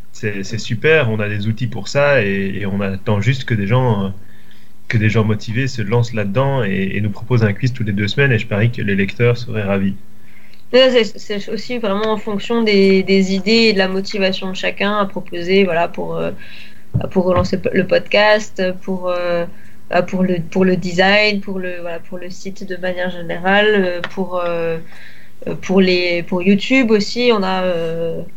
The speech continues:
Speaker 2: on a quelqu'un qui nous aide depuis, euh, depuis quelques temps maintenant sur, euh, sur les vidéos YouTube, donc pour, euh, relancer la chaîne. Donc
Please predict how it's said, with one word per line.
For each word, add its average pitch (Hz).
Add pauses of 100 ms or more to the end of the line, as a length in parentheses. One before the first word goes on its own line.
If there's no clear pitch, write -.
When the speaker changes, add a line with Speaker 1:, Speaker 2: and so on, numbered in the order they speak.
(200)
Speaker 2:
on -
a 170
quelqu'un 190
qui 196
nous 170
aide 180
depuis, 165
euh, -
depuis -
quelques 170
temps 180
maintenant 180
sur, 180
euh, 170 (540)
sur -
les 180
vidéos 175
YouTube, 220
donc 190
pour, 170
euh, 165
relancer 175
la 175
chaîne. 233
Donc 185